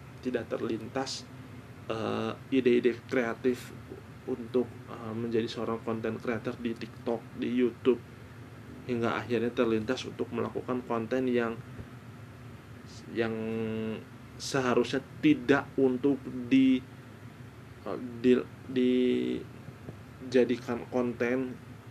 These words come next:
malah dijadikan, malah dijadikan konten. Maksudnya tuh, maksudnya tuh ya yang seperti yang gue bahas di awal gitu kan. Misalkan tiba-tiba ada orang,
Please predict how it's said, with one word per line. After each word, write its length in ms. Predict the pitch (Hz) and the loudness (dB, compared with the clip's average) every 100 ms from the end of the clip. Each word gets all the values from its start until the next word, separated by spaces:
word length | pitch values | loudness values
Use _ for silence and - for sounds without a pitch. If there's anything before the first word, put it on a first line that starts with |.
| - - | -12 -8
malah 240 | 131 120 120 | -4 0 2
dijadikan, 640 | 123 120 113 117 - 127 104 | 4 4 2 0 -2 -8 -6
malah 160 | 113 113 | -2 0
dijadikan 520 | 120 117 110 110 107 - | 2 4 2 0 -6 -4
konten. 400 | 113 110 117 107 | -4 0 -2 -2
Maksudnya 480 | 107 - 123 - 113 | -6 -4 -4 -4 0
tuh, 240 | 143 139 - - - - - - - - - - - - - - - - | 0 0 -6 -16 -16 -16 -16 -16 -16 -16 -16 -16 -16 -16 -16 -16 -16 -6
maksudnya 400 | 143 127 127 123 | -2 2 2 2
tuh 200 | 139 139 | 2 4
ya 360 | 120 117 110 - - - - - - - - | 6 6 4 -2 -8 -16 -14 -16 -16 -12 -2
yang 560 | 123 117 120 117 110 - | 0 0 0 0 -2 -4
seperti 480 | - 131 117 - 120 | -8 -4 -2 0 0
yang 240 | 113 113 117 | 2 2 4
gue 360 | 117 110 107 - - - - - - - | 4 4 0 -4 -12 -16 -16 -16 -16 -6
bahas 560 | 113 - 113 120 - - | -4 -2 -4 -4 -8 -2
di 160 | 123 113 | 0 0
awal 560 | 113 143 131 123 120 113 | 2 2 2 2 2 0
gitu 200 | - - | -2 -2
kan. 160 | 110 107 - - - - - 120 | -4 -4 -12 -16 -16 -16 -10 -6
Misalkan 560 | - 110 104 117 110 - - - - - - - - - | -2 -2 0 -2 -4 -8 -16 -16 -18 -18 -18 -16 -16 0
tiba-tiba 640 | 123 113 110 117 117 123 | 4 4 4 4 6 4
ada 320 | - 113 120 113 | 2 0 2 2
orang, 400 | 113 120 120 | 2 2 -2